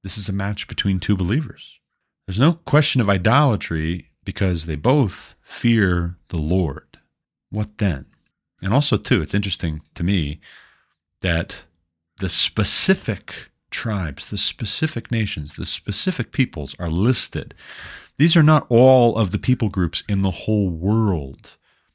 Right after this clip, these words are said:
The Hittites, Girgashites, Amorites, Canaanites, Perizzites, Hivites, and Jebusites are listed specifically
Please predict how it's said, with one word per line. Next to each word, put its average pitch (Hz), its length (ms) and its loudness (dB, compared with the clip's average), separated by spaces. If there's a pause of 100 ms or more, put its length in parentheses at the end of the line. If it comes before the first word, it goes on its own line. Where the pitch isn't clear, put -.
(140)
The 87 100 -6
Hittites, 110 460 2
Girgashites, 104 600 -2
Amorites, 85 420 -2
Canaanites, 160 460 -2
Perizzites, 117 500 0
Hivites, 92 420 -2 (220)
and 82 100 -12
Jebusites - 680 -6 (540)
are 85 80 -8
listed 80 440 -6
specifically - 1040 -4